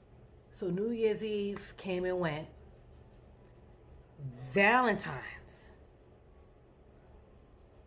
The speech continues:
Valentine's Day. What the fuck you gonna tell me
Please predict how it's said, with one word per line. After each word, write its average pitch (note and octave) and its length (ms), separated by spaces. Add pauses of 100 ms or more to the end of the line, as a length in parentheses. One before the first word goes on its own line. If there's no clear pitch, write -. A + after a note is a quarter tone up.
(260)
Valentine's B3+ 880
Day. D3+ 340 (2500)
What A4 140
the - 60
fuck - 260
you C4+ 100
gonna G3+ 200
tell E3 280
me E3+ 340